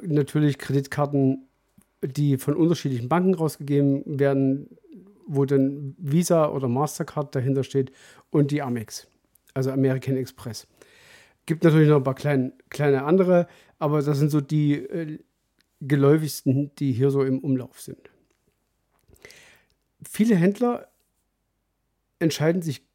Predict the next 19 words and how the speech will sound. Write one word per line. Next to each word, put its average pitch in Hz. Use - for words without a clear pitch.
gegen 180
Karte, 220
weil 156
sie 165
die 156
Karten-, 143
Kartengebühr 139
scheuen 220
oder 143
denken, 156
dass 143
das -
zu -
teuer 143
ist. 113
Auf -
der 127
anderen 175
Seite 202